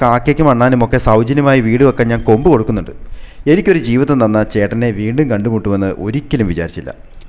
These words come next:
മാവിൻ്റെ കണ്ണ് നിറഞ്ഞു, തൊണ്ടയിടറി. സന്തോഷം അടക്കാനാവാതെ ഞാൻ മാവിനെ കെട്ടിപ്പിടിച്ചു. "My dear മാങ്കൂട്രി." പോരാൻ നേരം മാവ് കുറച്ച് മാമ്പഴം തന്നു. "ഇതെൻ്റെ സന്തോഷത്തിൻ്റെ വീട്ടിൽ കൊടുത്തേക്ക് ചേട്ടാ." "ഈ മാങ്ങ കൊണ്ടുപോകാൻ ഒരു പ്ലാസ്റ്റിക് കവർ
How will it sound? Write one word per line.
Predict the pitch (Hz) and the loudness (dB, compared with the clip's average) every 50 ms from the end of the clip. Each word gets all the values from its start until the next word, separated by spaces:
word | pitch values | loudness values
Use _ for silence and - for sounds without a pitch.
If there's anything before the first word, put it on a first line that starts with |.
| - - | -12 -6
മാവിൻ്റെ | 95 90 92 95 95 107 95 101 - - - | -4 -2 0 0 0 0 -2 -4 -4 -2 -2
കണ്ണ് | 98 98 101 113 127 113 | -2 -2 0 -2 -2 -2
നിറഞ്ഞു, | 101 90 87 90 87 - - - - | -2 -2 -4 -6 -8 -10 -10 -8 -6
തൊണ്ടയിടറി. | 101 95 95 95 104 98 85 - 69 69 - - - - - - - - - | -6 -4 -4 -4 -4 -4 -4 -6 -8 -10 -10 -12 -14 -16 -16 -18 -14 -4 0
സന്തോഷം | - 139 147 156 175 185 175 - 165 | 2 2 4 4 2 2 4 2 2
അടക്കാനാവാതെ | 127 120 135 - - 170 156 147 131 123 120 120 | 2 2 0 0 0 0 2 4 4 4 4 4
ഞാൻ | 117 110 110 117 | 2 2 2 2
മാവിനെ | 110 104 104 110 123 127 - - | 2 2 2 2 2 0 -2 -4
കെട്ടിപ്പിടിച്ചു. | 110 - - 151 - 104 87 87 - 71 - - - - - - | -4 -2 -2 -4 -4 -4 -6 -8 -10 -12 -14 -14 -16 -14 -10 -8
"My | 87 90 101 120 | -6 -4 -4 -4
dear | 110 101 92 95 85 | -4 -4 -4 -6 -4
മാങ്കൂട്രി." | 82 73 82 85 98 95 - - 98 78 69 - - - - - - - - - - - - | -4 -4 -4 -4 -4 -4 -4 -4 -6 -8 -10 -14 -16 -14 -14 -14 -14 -14 -16 -16 -10 -2 2
പോരാൻ | 123 123 147 156 147 | 4 4 6 6 4
നേരം | 143 127 120 123 120 110 | 4 4 4 4 4 2
മാവ് | 107 104 107 120 135 | 2 4 4 4 2
കുറച്ച് | 120 113 98 - 113 | 2 0 -2 -2 -4
മാമ്പഴം | 98 92 87 90 98 110 113 123 123 98 85 | -4 -4 -2 -2 0 0 2 2 0 0 -2
തന്നു. | 73 69 58 - - - - - | -6 -8 -10 -16 -20 -20 -14 -8
"ഇതെൻ്റെ | 113 110 123 113 110 | -4 -2 -2 -2 -2
സന്തോഷത്തിൻ്റെ | 98 - 95 95 101 107 107 98 - - 101 90 | -4 -6 -6 -4 -4 -4 -4 -6 -6 -8 -8 -8
വീട്ടിൽ | 87 95 110 110 - 127 | -8 -8 -6 -4 -4 -4
കൊടുത്തേക്ക് | 120 - 82 - - 90 87 82 | -4 -6 -8 -8 -8 -8 -8 -8
ചേട്ടാ." | 71 64 - 71 - - - - - - - - - - - - - - - | -10 -10 -8 -6 -6 -6 -8 -8 -12 -14 -14 -16 -14 -10 -8 -8 -6 -2 0
"ഈ | 156 170 | 2 4
മാങ്ങ | 156 135 127 127 - - 190 | 4 4 4 4 4 4 2
കൊണ്ടുപോകാൻ | 196 190 180 170 165 165 147 151 151 147 151 147 147 - | 0 2 2 2 4 4 4 4 4 4 4 2 2 2
ഒരു | - 143 143 151 147 147 147 - | 0 2 2 2 2 0 0 -2
പ്ലാസ്റ്റിക് | 143 131 131 147 151 - - 180 170 175 - - | 0 2 2 2 0 0 -2 -4 -4 -2 0 0
കവർ | 156 156 170 | 2 2 2